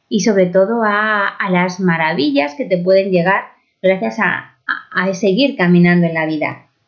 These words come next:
Así que tómatelo como un juego, porque la vida es un juego. Es, mm, tómatelo con, de manera divertida y mejora también esas fortalezas que tú tienes, porque además es que,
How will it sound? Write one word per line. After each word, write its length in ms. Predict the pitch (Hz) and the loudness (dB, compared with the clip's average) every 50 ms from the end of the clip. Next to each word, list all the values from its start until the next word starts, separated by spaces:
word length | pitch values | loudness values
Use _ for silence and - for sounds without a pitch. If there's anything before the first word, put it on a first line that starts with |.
| _ _ _ | _ _ _
Así 340 | - 180 170 - 190 175 175 | -4 -4 -2 -2 -4 -4 0
que 380 | 196 - - 285 - - _ _ _ _ _ _ | 0 0 0 -2 -4 -12 _ _ _ _ _ _
tómatelo 760 | - 196 202 214 - - 254 233 226 233 247 269 269 - - _ _ _ _ _ _ _ _ _ | 0 2 2 2 0 0 0 2 2 2 2 0 -2 -4 -10 _ _ _ _ _ _ _ _ _
como 200 | 220 202 208 214 | 0 2 2 0
un 160 | 214 175 - | 0 0 0
juego, 360 | 214 190 175 175 262 320 - | 0 2 2 2 0 -2 -4
porque 200 | - 196 - 185 | -8 -4 -2 0
la 120 | 175 170 | 0 2
vida 160 | 170 175 180 175 | 2 2 2 0
es 100 | - - | 0 0
un 140 | 185 175 | -2 -2
juego. 500 | - 185 170 170 170 - - - - - _ _ _ _ _ _ _ _ | 0 0 0 0 0 -4 -6 -6 -12 -20 _ _ _ _ _ _ _ _
Es, 300 | - 214 233 220 - - - | 0 0 0 0 -2 -8 -12
mm, 840 | 196 196 208 214 208 208 202 202 196 196 190 190 190 185 185 180 175 | -4 0 2 4 4 4 2 2 2 2 4 4 6 4 4 2 2
tómatelo 840 | 175 220 220 233 247 233 254 220 208 208 214 233 240 254 262 262 - | 0 0 2 0 0 0 0 2 2 4 4 4 4 2 0 0 0
con, 520 | - 226 220 220 214 208 202 180 - - - | 0 2 2 4 4 4 2 2 0 -2 0
de 80 | 208 190 | 0 2
manera 260 | 185 185 202 233 254 | 2 2 2 2 2
divertida 800 | 262 233 196 180 175 170 - 190 185 175 190 202 - 302 - _ _ _ _ _ _ _ _ _ _ _ _ _ _ _ _ _ _ 311 302 | 2 2 2 0 0 -2 -2 0 0 2 2 0 -2 -6 -10 _ _ _ _ _ _ _ _ _ _ _ _ _ _ _ _ _ _ -2 2
y 120 | 269 254 | 4 4
mejora 520 | 233 220 208 208 - - 339 359 320 240 - | 4 4 2 0 -2 0 0 2 2 0 0
también 540 | - 196 190 185 175 185 180 175 180 180 - | -2 -2 0 2 4 4 4 4 2 2 0
esas 240 | - 214 214 208 208 | -2 -4 -4 -4 -4
fortalezas 500 | - 202 190 180 180 185 180 196 185 - | -2 -2 0 2 2 2 0 -2 -2 -2
que 100 | - 180 | -2 -2
tú 140 | 175 175 170 | -2 -4 -2
tienes, 500 | 175 240 247 233 196 175 170 175 - - _ _ _ _ | -2 0 2 2 4 2 2 0 -4 -10 _ _ _ _
porque 220 | - 214 214 220 | -4 -2 0 0
además 300 | 208 208 202 202 233 233 | 0 2 0 -2 0 0
es 100 | 302 302 | -2 0
que, 280 | - 311 311 302 302 | 0 0 0 0 -2